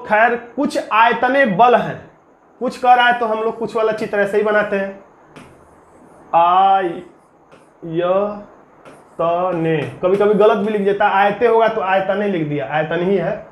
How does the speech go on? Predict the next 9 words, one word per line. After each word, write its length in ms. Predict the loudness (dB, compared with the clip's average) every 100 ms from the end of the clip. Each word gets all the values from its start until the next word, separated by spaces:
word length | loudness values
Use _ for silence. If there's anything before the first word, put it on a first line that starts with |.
| -2
आयतने 480 | 0 2 2 2 0 -2 -10 -20 -20 -20 _ -20 -20 -20 _ _ -20 -20 -20 -20 -20 -20 -20 -20 -18 -6
बल 320 | 0 4 4 4
है, 260 | 0 -10 -16 -20 -20 _ _ _ _ _ 0
कुछ 180 | 0 0
प्रवाह 460 | 2 4 6 4
आयतन 500 | 2 2 2 2 -2
है, 180 | -2 -10 -10
कुछ 200 | -10 -8
प्रवाह, 460 | -4 0 4 4